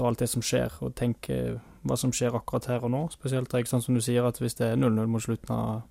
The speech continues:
kampen mot Strømmen, og så ikke, ikke tenke for mye over det som, det som kan skje hvis vi ikke får med oss tre poeng her, eller ditt, eller altså, altså, konsentrere seg om det en skal gjøre. Man har en plan på kampen, gjennomføre det, og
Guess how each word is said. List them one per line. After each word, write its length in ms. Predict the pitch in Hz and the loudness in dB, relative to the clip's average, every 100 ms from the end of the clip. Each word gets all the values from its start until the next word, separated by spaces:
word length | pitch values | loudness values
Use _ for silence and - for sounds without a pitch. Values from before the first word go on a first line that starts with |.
| - - - - - - - - | -20 -20 -20 -20 -20 -20 -4 2
kampen 300 | 120 - 120 | 4 6 4
mot 100 | 113 | 4
Strømmen, 380 | - 123 123 113 | 4 4 4 2
og 60 | - | -2
så 160 | 127 117 113 127 | -4 -2 -4 -4
ikke, 220 | 117 - 127 | -6 -4 -2
ikke 140 | 135 | 2
tenke 280 | 127 123 123 | 6 6 6
for 100 | 139 | 4
mye 80 | 135 | 8
over 220 | 123 120 123 | 8 8 6
det 60 | |
som, 300 | - 120 110 113 - - | 6 4 2 -2 -14 -16
det 240 | - 131 | 0 2
som 140 | 117 131 | 4 6
kan 160 | 127 127 | 6 6
skje 160 | 135 123 | 6 6
hvis 160 | 117 | 4
vi 80 | 127 | 0
ikke 160 | 113 131 | 0 2
får 140 | 139 123 | 4 4
med 80 | |
oss 80 | 117 - | 2 2
tre 100 | 127 | 2
poeng 300 | - 120 113 | 4 6 6
her, 160 | 117 110 | 4 2
eller 100 | 117 | 0
ditt, 160 | 117 - | -2 -2
eller 160 | 123 117 | 0 0
altså, 160 | 117 117 | 2 0
altså, 100 | 131 123 - - - - - - | 0 -4 -10 -18 -20 -20 -20 -2
konsentrere 480 | 131 131 - 156 151 | 2 4 8 8 8
seg 140 | 139 | 4
om 60 | 131 | 4
det 60 | 131 | 2
en 80 | 123 | 2
skal 160 | 123 | 4
gjøre. 220 | 120 143 160 | 4 4 4
Man 160 | 143 | 4
har 160 | 135 139 | 6 4
en 80 | 127 - | 0 2
plan 220 | 131 135 135 | 4 4 2
på 140 | 127 | 2
kampen, 320 | 127 135 156 | 2 2 0
gjennomføre 540 | 147 131 127 - 131 135 | 2 4 2 2 2 2
det, 80 | |
og 80 | 160 | 0